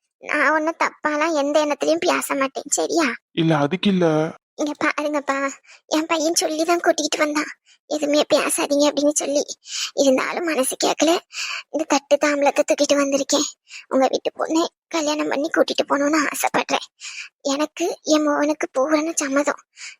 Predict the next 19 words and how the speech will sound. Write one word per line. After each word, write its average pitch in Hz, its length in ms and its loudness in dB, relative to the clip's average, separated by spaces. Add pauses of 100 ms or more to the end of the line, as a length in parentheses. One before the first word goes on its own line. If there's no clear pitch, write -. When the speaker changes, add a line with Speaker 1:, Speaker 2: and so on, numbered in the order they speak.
(120)
Speaker 1:
உங்களுக்கு 302 500 0
சம்மதமான்னு 311 540 0
சொல்லி 311 420 0
நீங்க 302 260 -2
தான் 294 200 0
சொல்லணும் 285 220 0
இந்த 294 160 -2
கல்யாணத்தை. 269 480 0 (680)
கல்யாணத்தை 302 520 0
பேசுறதுக்காண்டி 294 520 2
தான் 320 140 2
நான் 294 180 0
இங்க 320 200 2
வந்திருக்கேன். 285 460 -2 (480)
என் 302 200 0
மாவன் 311 280 0
ஏதோ 330 140 0
குழந்தை 320 380 0
பிறந்திருக்கு, 311 480 2